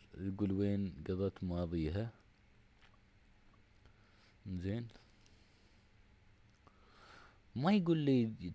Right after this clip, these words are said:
تحب منو ولا ما عندها آلام، ما عندها شيء، أمورها طيبة.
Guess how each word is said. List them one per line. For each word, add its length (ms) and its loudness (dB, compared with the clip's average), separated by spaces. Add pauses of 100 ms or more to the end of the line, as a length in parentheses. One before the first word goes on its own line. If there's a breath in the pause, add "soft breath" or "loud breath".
تحب 360 -2
منو 440 4
ولا 360 0 (1800 soft breath)
ما 140 4
عندها 400 2
آلام، 280 0
ما 100 0
عندها 280 -2
شيء، 320 -6
أمورها 280 -6
طيبة. 380 -6